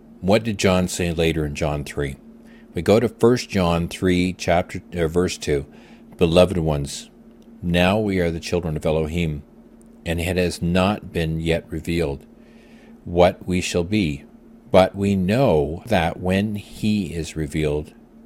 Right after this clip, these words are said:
we shall be like him, for we shall see him as he is."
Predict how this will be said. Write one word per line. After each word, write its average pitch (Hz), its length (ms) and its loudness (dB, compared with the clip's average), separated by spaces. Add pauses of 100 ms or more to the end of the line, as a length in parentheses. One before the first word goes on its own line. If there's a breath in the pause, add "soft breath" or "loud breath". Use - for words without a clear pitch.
(140)
we 92 160 0
shall 90 200 -2
be 87 180 -2
like 80 260 -2
him, 90 300 -4 (360 loud breath)
for 95 140 2
we 101 160 2
shall 107 220 0
see 104 260 -2
him 85 580 -2 (200)
as 85 300 -6
he 87 380 -6
is." - 440 -4